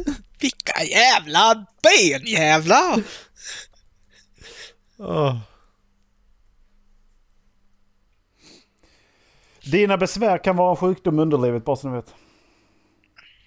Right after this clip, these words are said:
Speaker 2: Ja, jag vet. Prostata och grejer.
Speaker 1: Och den där jobbrelaterade besvär är problem i underlivet.
Speaker 2: <laughs>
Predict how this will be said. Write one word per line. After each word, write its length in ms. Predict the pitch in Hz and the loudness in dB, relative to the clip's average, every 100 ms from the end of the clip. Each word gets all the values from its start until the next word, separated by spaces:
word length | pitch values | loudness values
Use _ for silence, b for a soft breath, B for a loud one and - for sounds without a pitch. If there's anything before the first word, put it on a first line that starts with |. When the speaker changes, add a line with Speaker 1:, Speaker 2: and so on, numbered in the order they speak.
| _ _ | _ _
Speaker 2:
Ja, 240 | 101 107 | -2 2
jag 120 | 117 117 | 4 2
vet. 380 | 95 - - _ _ _ _ _ _ _ _ _ _ _ _ _ _ _ - - | 0 -10 -20 _ _ _ _ _ _ _ _ _ _ _ _ _ _ _ -20 -14
Prostata 480 | 104 107 101 - 95 | -8 -4 -4 -4 -4
och 60 | |
grejer. 300 | 101 101 95 90 _ _ _ _ _ _ _ _ _ _ _ _ _ _ _ _ B 269 254 _ - | -2 -2 -4 -14 _ _ _ _ _ _ _ _ _ _ _ _ _ _ _ _ B -20 -20 _ -12
Speaker 1:
Och 100 | 294 | -10
den 140 | - 202 | -10 -8
där 100 | 202 | -4
jobbrelaterade 1000 | 175 170 170 180 175 175 180 180 165 160 | -4 -4 -8 -8 -8 -8 -6 -4 -4 -4
besvär 560 | 160 - 170 156 147 | 0 0 0 -4 -6
är 120 | 175 | -10
problem 540 | 165 - 170 156 165 165 | -10 -8 -4 -2 -2 -4
i 40 | |
underlivet. 500 | 170 180 170 180 185 - - - | -8 -6 -6 0 2 2 0 -4
Speaker 2:
<laughs> 1800 | 302 - - 120 104 110 107 117 - 110 123 113 120 104 120 - 110 - | -6 -2 0 0 0 0 0 0 0 0 0 0 -2 -2 -8 -6 -10 -10